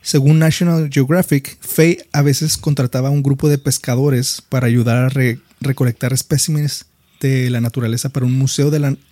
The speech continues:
ciudad capital de Bujumbura, Bujumbura.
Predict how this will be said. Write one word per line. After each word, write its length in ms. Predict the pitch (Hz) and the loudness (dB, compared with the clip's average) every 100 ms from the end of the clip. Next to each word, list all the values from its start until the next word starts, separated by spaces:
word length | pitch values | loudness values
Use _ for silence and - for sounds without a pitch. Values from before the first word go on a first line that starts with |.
| _ - | _ -8
ciudad 340 | - 131 131 - | -2 0 0 -2
capital 580 | 170 196 - 131 156 - _ - - - _ | -4 -4 -2 -2 -2 -6 _ -20 -20 -20 _
de 100 | - 139 | -2 2
Bujumbura, 760 | 135 143 135 131 135 123 117 - - - | 2 2 0 2 0 0 -4 -12 -20 -8
Bujumbura. 600 | 143 135 139 139 160 139 | -2 0 2 2 2 0